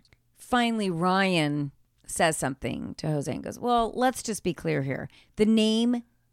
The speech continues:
that she called you was Johnny. And you're hanging out with Johnny all the time. Johnny and him are best friends on the show."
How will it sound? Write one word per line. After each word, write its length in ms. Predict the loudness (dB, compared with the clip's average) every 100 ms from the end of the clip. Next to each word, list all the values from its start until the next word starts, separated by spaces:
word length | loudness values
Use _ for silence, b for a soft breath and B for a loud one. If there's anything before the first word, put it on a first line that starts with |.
| 0
that 180 | 0 0
she 180 | -4
called 720 | -6 2 6 6 6 2 -2 -8
you 460 | -4 0 2 0 -2 -8 -8
was 640 | 0 2 4 0 -2 -8 -12 0
Johnny. 540 | 4 4 2 -6 -12 -14 0
And 260 | 2 2 0
you're 140 | 0
hanging 280 | 2 4 4
out 80 | 4
with 100 | 6
Johnny 280 | 8 8 6
all 80 | 2
the 80 |
time. 100 | 2 2
Johnny 280 | 2 2 4
and 80 | 6
him 120 | 6
are 80 | 4
best 340 | 4 4 2
friends 280 | 0 0 0
on 100 | -2
the 60 | -2
show." 440 | 2 2 0 -10